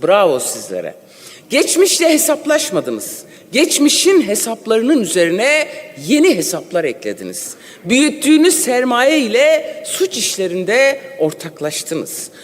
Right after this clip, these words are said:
Soma'nın, Ermenek'in, Amasya'nın hesabını sormadığınız, gerçek failleri yargılamadığınız için kaçak madeninde ölen işçiyi de bir de göçmen diye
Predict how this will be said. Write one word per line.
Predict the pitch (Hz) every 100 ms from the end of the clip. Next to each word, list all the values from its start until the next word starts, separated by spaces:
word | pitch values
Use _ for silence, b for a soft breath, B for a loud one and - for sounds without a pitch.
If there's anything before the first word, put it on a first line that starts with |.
| B
Soma'nın, | - - 269 381 294 165 113 - - -
Ermenek'in, | 180 220 240 294 302 240 135 104 - -
Amasya'nın | 214 294 - - 226 185 127 - B
hesabını | 185 190 247 226 202 196
sormadığınız, | - - 190 269 294 233 180 151 175 - - - B B
gerçek | 208 262 - 330 -
failleri | - 196 185 180 165 160
yargılamadığınız | 160 151 175 170 233 302 190 180 156 139
için | 147 - 247 285 277 B B B
kaçak | - 196 339 349
madeninde | 233 175 160 151 139 127 131
ölen | 147 175 147 -
işçiyi | 175 - - 170 220 196
de | 196 254 269 B B B 151
bir | 294 403
de | 226
göçmen | 147 - 208 - 262 330 294
diye | 160 165 202 214